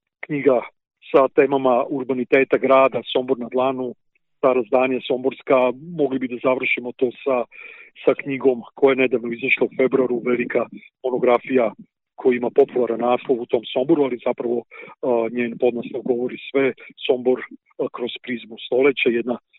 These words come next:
lepa istorijska monografija, ali koja svedoči i o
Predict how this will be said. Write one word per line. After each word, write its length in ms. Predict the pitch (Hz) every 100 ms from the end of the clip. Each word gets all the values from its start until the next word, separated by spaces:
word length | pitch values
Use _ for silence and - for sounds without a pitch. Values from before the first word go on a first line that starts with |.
| _
lepa 240 | 131 127 131
istorijska 580 | - 123 120 - - 120 - _ -
monografija, 540 | 127 123 135 - 147 120 160
ali 180 | 151 123
koja 160 | 135 127
svedoči 420 | - 123 127 - 131
i 120 |
o 100 | 135